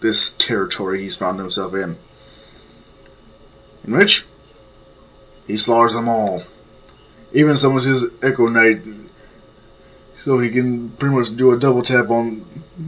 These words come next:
the lord. <sighs> Now that was fun. Him looking at the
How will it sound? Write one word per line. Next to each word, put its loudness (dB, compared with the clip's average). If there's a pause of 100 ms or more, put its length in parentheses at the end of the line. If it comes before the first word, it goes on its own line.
(720)
the -2
lord. 2 (2750)
<sighs> -2 (1040)
Now -10
that 0
was -2
fun. 2 (2000)
Him 0
looking 0
at 6 (540)
the 2